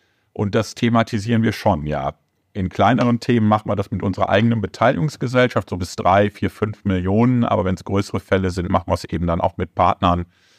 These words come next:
und auch mit, äh, Company Links ist jetzt hier nicht das Thema, aber auch mit, äh, deinem anderen Hut, äh, den du hast, äh, da,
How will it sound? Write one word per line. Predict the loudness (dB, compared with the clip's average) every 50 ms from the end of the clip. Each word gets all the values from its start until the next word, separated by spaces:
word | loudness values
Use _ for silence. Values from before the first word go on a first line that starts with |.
| _ _ _ _ _
und | -6 -4 -2 0
auch | 0 0 0 0
mit, | 0 0 0 -2 -4 -12 -12 -8 -4
äh, | -2 0 0 0 0 -2 -4 -6 -8 -12 -12 -12 -8 -4
Company | -2 0 0 0 0 0 0
Links | 0 0 0 0 0 0 -4 -6
ist | -8 -6 -6
jetzt | -6 -8 -8 -8
hier | -4 -2 -2
nicht | 0 -2 -2 -2
das | -4 -6 -6 -4
Thema, | -2 0 0 0 2 0 0
aber | 2 0 0 -2
auch | -2 -4
mit, | -4 -4 -4 -6 _ -14 -12 -10 -6 -4
äh, | -2 0 0 0 -2 -4
deinem | -4 -2 0 0 2 2 2
anderen | 2 2 2 2 2 2 2 2 0
Hut, | 0 0 -2 -2 -4 -6 -10 -8 -4
äh, | 0 0 0 0
den | 2 0 0 0
du | 0 0 2
hast, | 2 2 2 2 -2 -8 -20 -18 -16 -10 -6 -2
äh, | -2 0 0 0 -2 -2
da, | -4 -8 -12 -12 -14